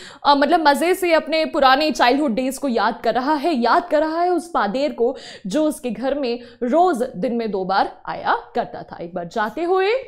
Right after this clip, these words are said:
और एक बार आते हुए, मतलब वापस आते हुए जब उसकी बास्केट पूरी खाली हो जाती थी। उसके बाद क्या है, importance of baker। बेकर के बारे में इतनी ज्यादा बात क्यों की गई है,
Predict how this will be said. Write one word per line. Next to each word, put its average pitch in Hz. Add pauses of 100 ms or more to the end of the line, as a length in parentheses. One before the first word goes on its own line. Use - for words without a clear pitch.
(260)
और 233
एक 196
बार 320
आते 262
हुए, 185
मतलब 226
वापस 254
आते 226
हुए 320
जब 254
उसकी 240
बास्केट 226
पूरी 339
खाली 370
हो 285
जाती 185
थी। - (760)
उसके 427
बाद 202 (360)
क्या 330
है, 339
importance 427
of 220
baker। 277 (680)
बेकर 403
के 466
बारे 392
में 415
इतनी 403
ज्यादा 320
बात 240
क्यों 302
की 285
गई 302
है, 330